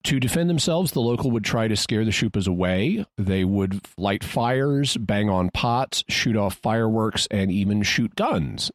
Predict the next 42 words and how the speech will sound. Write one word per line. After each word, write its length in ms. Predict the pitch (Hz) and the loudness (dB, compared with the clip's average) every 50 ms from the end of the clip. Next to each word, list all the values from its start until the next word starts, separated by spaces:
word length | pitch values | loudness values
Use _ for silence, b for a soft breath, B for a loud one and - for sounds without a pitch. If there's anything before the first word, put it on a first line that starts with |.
| - - | -6 -4
at 180 | 85 82 - - | -4 -4 -2 -4
the 80 | - | -6
Shupas. 500 | - - 87 73 - - - - - - B B B B B B B B B B | -2 -2 -2 -2 -4 -6 -8 -6 -8 -8 B B B B B B B B B B
As 220 | - 104 101 101 - | -2 0 0 0 2
Doctor 340 | 127 113 107 - 110 101 - - | 0 0 2 0 0 -2 -2 -2
Carvalho 480 | - 117 104 95 104 113 123 139 135 | -2 0 0 2 2 0 0 0 0
mentioned, 480 | 131 135 135 131 - 156 139 135 127 131 - - | 0 0 0 0 0 0 0 0 0 -2 -2 -2
lots 420 | 87 92 98 110 123 - - - | -2 -2 0 0 0 0 -2 -2
of 60 | 110 | 0
people 260 | - 117 107 - 113 | 0 0 0 0 0
fled 300 | 101 - - 120 110 101 | -2 0 0 0 0 0
the 240 | 95 95 92 92 101 | 0 0 0 2 2
area. 420 | 107 117 123 135 143 147 165 190 - - _ _ - | 2 2 0 0 0 0 -2 -2 -4 -10 _ _ -4
She, 460 | - - - - 135 120 120 123 127 | -4 -2 0 0 0 0 0 0 0
the 120 | 117 113 92 | 0 -2 -4
priest, 460 | - - 127 117 110 113 - - - | -2 -2 0 0 2 0 0 0 0
and 100 | 101 92 | 0 2
the 60 | 90 | 2
sheriff 560 | - - 120 117 120 123 127 131 120 - - | 0 0 0 0 2 2 2 0 0 -2 -2
were 100 | 104 95 | -2 0
the 140 | 90 92 92 | 2 2 2
only 180 | 92 95 95 90 | 2 2 2 0
professionals 680 | - 95 - - 98 95 - - 117 104 104 101 - | 0 -2 0 0 0 0 0 0 2 2 2 2 2
who 80 | - 92 | 2 2
remained. 600 | 87 85 85 90 98 104 110 113 113 117 120 113 B B B B B B B B | 2 2 2 2 2 2 2 2 2 0 0 -2 B B B B B B B B
The 200 | - 82 92 90 | -4 -2 0 0
shops 400 | - - - 113 113 - - - | 0 2 0 0 0 0 -2 -2
closed 440 | - - 117 117 113 117 117 107 - | 0 0 0 2 2 2 0 0 0
and 120 | 98 90 | 0 0
the 40 | 90 | 0
fishermen 480 | - - 110 - - 117 104 101 101 98 | 0 0 0 0 0 2 2 2 2 2
wouldn't 220 | 101 98 101 95 | 2 2 2 2
go 80 | 101 98 | 2 2
out 160 | 98 95 90 | 2 0 -2
to 80 | - - | -4 -6
fish, 460 | - - 117 113 110 113 - - - | -4 -2 -2 0 0 0 0 0 0
so 240 | - - 90 90 87 | 0 0 0 2 2
they 160 | 90 90 90 | 2 2 2
had 180 | 90 95 101 | 2 0 0
trouble 240 | 101 - 104 104 110 | 0 0 0 0 0
getting 220 | 101 107 117 123 120 | 0 0 0 0 -2
food. 460 | - - 113 143 160 - - - | -2 0 0 0 0 -2 -2 -4